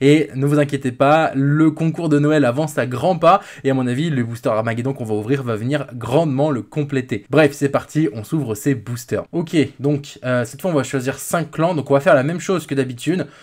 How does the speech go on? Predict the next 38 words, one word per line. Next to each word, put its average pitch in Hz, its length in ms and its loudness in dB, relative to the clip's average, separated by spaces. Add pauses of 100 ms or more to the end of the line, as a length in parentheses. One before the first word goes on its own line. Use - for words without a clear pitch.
(160)
sauf - 280 -4
que 202 280 4
on 135 80 -2
va 131 80 0
ouvrir, 151 640 0
alors 131 140 2
attendez, 123 320 -4 (100)
est-ce 143 160 -6
qu'il 190 120 -8
vaut 196 60 0
mieux 185 140 -4
que 165 60 -12
je - 80 -10
fasse - 400 -2 (160)
un, 156 180 0
deux, 127 380 -4
trois, 131 260 -4
quatre, 127 300 -6
cinq, 127 260 -10
six, - 540 -10 (520)
un, 127 180 -6
deux, 123 180 -6
trois, 143 380 -2
quatre, 143 320 -8
cinq, 139 260 -8
six, 139 120 -12
sept ? 113 220 -8
Ce - 80 -16
que 151 80 0
je 160 60 0
vais 165 40 -2
faire, 185 120 0
c'est 160 120 -6
que 131 60 -6
je 127 60 -4
vais 131 40 -2
faire 120 280 -4 (480)
quatre, 196 340 4